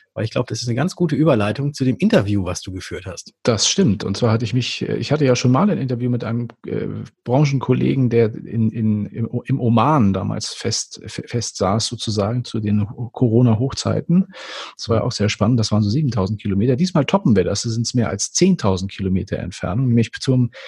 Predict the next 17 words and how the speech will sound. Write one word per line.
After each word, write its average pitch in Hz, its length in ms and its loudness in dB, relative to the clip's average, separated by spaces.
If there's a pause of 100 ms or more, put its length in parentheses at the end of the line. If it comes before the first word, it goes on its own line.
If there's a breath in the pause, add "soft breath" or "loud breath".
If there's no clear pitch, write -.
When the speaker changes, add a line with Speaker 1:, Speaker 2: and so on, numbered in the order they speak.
(200 loud breath)
Speaker 2:
Felix 160 540 2
Antoni. 139 680 0 (600 loud breath)
Der 101 220 0
Felix 170 320 0
Antoni 156 380 2
ist 117 100 -4
eigentlich 190 540 -2
sonst 160 260 -2
in 123 380 -2
Berlin 120 420 2
beheimatet, 92 720 -2
ist, - 320 -2
äh, 107 640 0
ja, 107 200 2
Gründer 131 500 4
und, 104 360 -2
äh, 92 220 -4